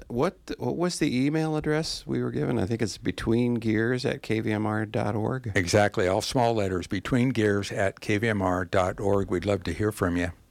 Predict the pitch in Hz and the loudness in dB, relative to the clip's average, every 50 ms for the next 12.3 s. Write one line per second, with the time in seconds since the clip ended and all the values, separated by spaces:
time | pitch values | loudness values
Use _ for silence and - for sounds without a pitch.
0 | - - - - 139 190 190 160 113 113 117 123 127 127 123 101 - - 107 107 | -20 -6 0 2 4 4 4 2 2 2 2 0 0 0 -2 -2 -4 -4 -2 -2
1 | 107 110 117 123 113 - - 120 117 - 127 - - - 113 107 110 92 71 92 | 0 0 0 0 -2 -2 -4 -4 -4 -2 -4 -4 -2 -2 -2 0 0 -2 -2 0
2 | 101 95 98 95 92 95 92 92 92 92 95 92 - 98 101 101 98 98 98 95 | 0 0 0 0 0 0 0 0 0 -2 -2 -6 -6 -4 -2 -2 0 0 -2 -2
3 | - - - 123 123 - - - 123 120 117 110 - - - _ - - - - | -2 -2 0 -2 -2 -2 -2 -2 0 0 0 0 -2 -6 -14 _ -20 -20 -20 -20
4 | - - - - - - - - 127 113 113 120 120 117 113 113 - - 104 107 | -20 -20 -20 -20 -20 -10 -4 -2 0 0 0 0 0 0 -2 -2 -4 -6 -4 -2
5 | 101 98 98 101 104 101 101 101 107 110 110 - 120 110 120 123 123 123 110 101 | -2 -2 0 0 0 2 2 0 0 0 -2 -2 -2 -2 -2 -2 -2 -2 -2 -4
6 | - - - - - - 92 95 - - - - - 107 101 98 90 - 107 104 | -8 -12 -14 -14 -12 -10 -10 -8 -8 -8 -6 -4 -2 -2 -2 0 0 2 2 2
7 | 104 98 101 95 - 90 87 92 92 87 87 - 101 - - 95 90 92 - 98 | 2 0 -2 -2 -2 -2 -2 -2 -4 -4 -4 -4 -2 -2 -2 -2 -2 -2 -2 -2
8 | 87 95 - - 104 104 - - 92 - - - - - 104 - - - - - | -2 -2 -2 -2 -2 -2 -4 -4 -6 -6 -6 -4 -2 -4 -4 -4 -6 -6 -4 -2
9 | 95 92 92 90 - - - - - - - - - - - - - - 113 107 | 0 0 0 -2 -4 -8 -18 -20 -20 -20 -20 -20 -20 -20 -20 -20 -6 -4 -2 -2
10 | - - 123 117 - - 123 104 101 104 - - - 95 - - - - _ - | 0 0 0 0 0 0 0 0 0 0 -2 -4 -6 -6 -8 -10 -14 -18 _ -20
11 | - - - 78 85 87 104 101 95 92 92 - - - - - _ _ - - | -20 -18 -14 -12 -2 0 2 2 2 2 -2 -6 -12 -20 -20 -20 _ _ -4 -2
12 | 117 107 104 95 92 - | 0 0 0 0 -2 -6